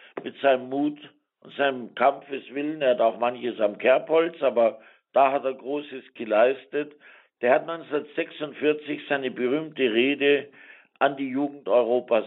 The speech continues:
gehalten. Und da hat er zum einen auf die große Vorarbeit der Paneuropa-Union und Coudenhove-Kalergis schon seit den zwanziger Jahren hingewiesen, hat Deutschland und Frankreich in die Verantwortung genommen,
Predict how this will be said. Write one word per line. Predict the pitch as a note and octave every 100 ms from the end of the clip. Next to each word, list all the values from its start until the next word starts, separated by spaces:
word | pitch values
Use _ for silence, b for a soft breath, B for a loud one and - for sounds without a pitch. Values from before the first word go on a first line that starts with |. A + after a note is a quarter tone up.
| -
gehalten. | A2 F2 F2 D#2+ _ _ _ _ b b b
Und | A#2+
da | A#2+
hat | C3 D3+
er | D#3 -
zum | C3 B2
einen | B2 C#3+ E3 F3
auf | D3 C3+ -
die | A#2+
große | A#2 D3 D3+ C3+ A2+
Vorarbeit | C#3 C#3 C3+ B2+ B2 C3 -
der |
Paneuropa-Union | A#2 G#2 A#2+ B2+ C3 C3+ C#3+ C#3 C3+ A#2+
und | A#2+ A#2
Coudenhove-Kalergis | - B2+ B2 A#2 A2 A2 G2+ G2+ A#2 B2 A#2+ - _ _ _ _
schon | - C3 -
seit | C3+ B2+ A2
den | A2+ A2+
zwanziger | - B2 A#2+ A2+ A2 G#2+
Jahren | G2+ F#2 A#2 C3+
hingewiesen, | C3+ D3 C#3+ C#3 D#3+ D#3+ D#3+ E3 - B B B
hat | A#2+ -
Deutschland | C#3 D3+ - C#3+ C3
und | B2+ A#2
Frankreich | - A2+ C#3+ C#3 C#3 C3
in | C#3
die | B2
Verantwortung | A2 G#2 G#2 B2+ C3+ C3 C3 C3
genommen, | A#2+ A#2+ B2 C3 C3